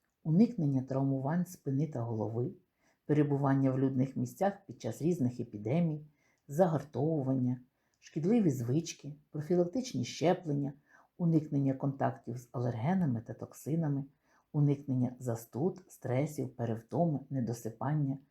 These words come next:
нераціональне використання комп'ютера. Тож, сподіваюсь, ви впорались, а тепер давайте з вами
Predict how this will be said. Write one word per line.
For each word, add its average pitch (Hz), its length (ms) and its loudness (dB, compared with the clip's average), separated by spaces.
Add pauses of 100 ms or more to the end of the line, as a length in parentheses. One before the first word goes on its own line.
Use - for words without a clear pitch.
(300)
нераціональне 131 920 2
використання 123 880 -4
комп'ютера. - 640 -10 (1800)
Тож, 220 200 0
сподіваюсь, 127 760 0
ви 127 80 2
впорались, 190 680 -2
а - 80 -14
тепер 131 380 -2
давайте 127 420 2
з 175 80 0
вами 139 340 2